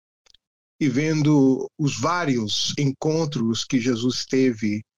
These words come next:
ao longo da sua vida e de como esses encontros com a pessoa de Cristo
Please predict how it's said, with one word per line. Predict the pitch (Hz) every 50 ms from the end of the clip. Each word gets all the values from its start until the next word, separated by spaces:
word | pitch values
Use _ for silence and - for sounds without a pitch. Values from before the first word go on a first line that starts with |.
| _ -
ao | 123 120 113
longo | 110 117 135 135 127 120 110
da | 110 110
sua | - - - 120 107 101
vida | 101 127 143 135 110 104 92 - _ _ _ _ _ _ _ _ _ _ _ _ _ _ _ _ _ _ _ _ _ _ _ _ _ _ - - _ -
e | 131 135
de | 123 - -
como | - 185 185 185 175 165 151
esses | - 160 156 147 - 143 131 - - -
encontros | 143 135 135 - - 156 165 170 170 160 - - - 101 98 98 - - - - - - - _ _ _ _ _ _ _ _ _ -
com | - 139
a | 135 127
pessoa | - 135 120 - - - 147 139 -
de | 120 113
Cristo | - - 127 139 143 135 - - - - 101 101